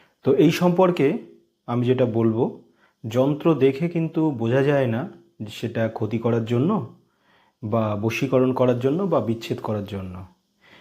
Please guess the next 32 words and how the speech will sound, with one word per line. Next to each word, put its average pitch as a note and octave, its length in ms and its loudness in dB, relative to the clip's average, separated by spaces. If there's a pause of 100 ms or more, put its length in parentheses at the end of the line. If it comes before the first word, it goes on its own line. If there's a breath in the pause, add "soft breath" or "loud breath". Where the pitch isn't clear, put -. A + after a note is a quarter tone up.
(160 soft breath)
বাড়িতে D3 380 6
যদি F#3 260 6
কেউ F3 280 2
যন্ত্র C3 440 0
পুঁতে B2+ 320 -2
যায়, A#2+ 240 -2 (340)
নিশ্চয়ই A#2 360 -4
সে D3+ 140 -2
ভালোর A2+ 340 0
জন্য A#2+ 260 0
করবে G2+ 320 -2
না, B2+ 160 -6 (840)
ক্ষতি B2+ 240 0
করার A2+ 240 2
জন্যই A#2 300 2
করবে, C#3+ 380 0 (320)
না G#2 120 -6
হলে G#2 220 -6
বশীকরণ C3 540 -4
করার C3+ 260 2
জন্য C#3+ 220 -2
করবে, D3+ 300 -4 (520 soft breath)
না C#3 160 4
হলে D3 180 2
সংসারে C#3 500 0
অশান্তি A#2+ 440 -2
বাঁধানোর A2 420 -2
জন্যে A#2 320 -4 (560 soft breath)
এটি B2+ 180 0
করবে। F#2+ 360 -2 (800 soft breath)
তো B2+ 180 0
এখন D#3 640 2